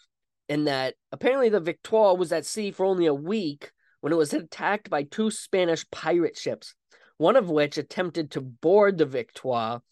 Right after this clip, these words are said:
but it took a direct shot somewhere low on the hull and it, it sank. You know, it, it tried to,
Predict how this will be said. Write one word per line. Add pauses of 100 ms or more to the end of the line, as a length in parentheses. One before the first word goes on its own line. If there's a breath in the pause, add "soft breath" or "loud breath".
(380 soft breath)
but
it
took
a
direct
shot (300)
somewhere
low
on
the
hull
and
it, (180)
it (480)
sank. (240 soft breath)
You
know, (120)
it,
it
tried
to,